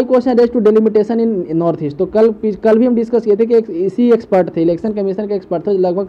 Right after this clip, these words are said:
तीस साल तक election commission में काम किए थे। उनके द्वारा कहा गया कि north east में delimitation जो किया जा रहा है वो illegal है, ऐसा नहीं किया जाना चाहिए। मतलब कि तो क्यों इलीगल है, क्या उसमें खराबी है, उसके बारे में क्या,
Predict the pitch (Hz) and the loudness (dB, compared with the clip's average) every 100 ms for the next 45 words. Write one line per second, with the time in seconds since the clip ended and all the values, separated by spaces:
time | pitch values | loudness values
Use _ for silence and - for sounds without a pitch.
0 | - 208 214 185 202 190 180 180 190 175 | -4 -6 -4 -4 -4 -6 -6 -6 -8 -8
1 | 175 180 175 165 165 160 139 160 - - | -6 -6 -6 -8 -8 -6 -8 -8 -14 -20
2 | - - - 185 214 226 226 220 208 214 | -20 -20 -4 -2 0 0 0 0 -2 -2
3 | 208 185 185 190 233 226 202 202 196 190 | -2 0 0 0 -2 0 0 0 -2 -4
4 | 214 208 196 190 185 214 180 170 196 202 | -2 -2 0 0 2 4 4 4 4 2
5 | 214 151 151 175 160 190 196 202 196 196 | 0 -4 -6 -4 -4 -4 -2 -2 -2 -4
6 | 185 185 214 185 180 180 180 165 - - | -4 -4 -4 -4 -8 -2 -2 -2 -6 -20
7 | - - - - - 208 247 240 226 220 | -20 -20 -2 -2 0 2 4 4 4 4
8 | 240 240 233 214 220 220 220 220 190 190 | 4 2 2 2 2 2 -4 -2 0 2
9 | 220 202 196 208 208 196 202 | 2 2 0 0 0 0 0